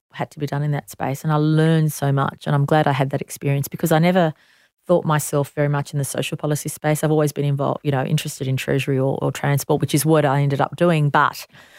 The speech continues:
that really exposed me to social issues and the importance of having whole of government approach, community-based care, and, and even now in the role I have, I do turn to what I learned at that stage, and it does stick with me.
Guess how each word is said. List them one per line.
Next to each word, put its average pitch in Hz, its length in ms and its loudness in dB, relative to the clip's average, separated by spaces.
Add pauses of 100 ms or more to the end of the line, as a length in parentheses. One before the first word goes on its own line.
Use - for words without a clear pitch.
(220)
that 175 140 2
really 170 200 2
exposed 151 680 0
me 143 340 -2
to 156 140 -6
social 147 360 -4
issues 143 380 -2
and 143 100 0
the 135 60 0
importance 143 480 -2
of 147 60 -8
having 139 220 -2
whole 143 200 0
of 139 120 -2
government 135 260 -6
approach, 147 580 -4
community-based 139 600 -4
care, 147 400 0
and, 143 180 -2 (340)
and 185 80 2
even 175 200 2
now 147 320 0
in 147 140 -6
the 139 60 -2
role 143 200 0
I 131 80 -2
have, - 580 -6 (420)
I 156 80 0
do 156 180 2
turn 151 340 -2
to 147 120 -10
what 143 100 0
I 139 60 0
learned 139 300 -2
at - 100 -10
that - 140 -10
stage, 131 460 -4
and 135 80 -6
it - 100 -12
does 131 200 -4
stick - 340 -20
with - 120 -20
me. 151 380 -8